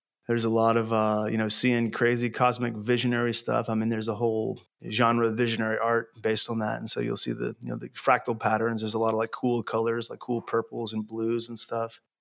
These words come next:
you know. So there's a whole, like, culture around that that people in the West are familiar with. Iboga, on the other hand, it's completely different. You know, it's, it's, it's an African medicine. So,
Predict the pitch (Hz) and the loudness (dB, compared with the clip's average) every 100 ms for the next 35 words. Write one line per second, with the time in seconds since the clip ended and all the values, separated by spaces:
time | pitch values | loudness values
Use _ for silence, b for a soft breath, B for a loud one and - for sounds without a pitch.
0 | _ - 123 123 120 127 120 120 131 131 | _ -2 4 4 4 2 2 0 2 4
1 | 123 120 113 - _ - 123 127 123 113 | 4 2 0 -8 _ 0 0 0 0 0
2 | 110 107 - _ _ 120 113 127 131 120 | 0 -4 -12 _ _ -2 4 4 4 2
3 | 120 113 139 131 123 117 110 113 113 117 | 0 -2 -4 0 2 2 2 2 0 -2
4 | - 110 110 113 110 113 107 _ _ _ | -4 -2 0 0 -2 -6 -8 _ _ _
5 | _ _ _ 135 127 135 185 151 131 123 | _ _ _ -2 4 4 6 4 4 4
6 | 117 123 113 - 117 135 120 120 117 113 | 4 2 0 -4 -6 -2 -2 0 0 0
7 | 113 107 120 110 110 110 - - 117 - | -4 -10 -10 -8 -6 -2 -2 -2 0 -2
8 | - - 127 165 180 131 113 110 110 - | 0 -2 2 0 0 -4 -4 -4 2 0
9 | - 107 - 120 117 110 | 0 -6 -2 0 0 -2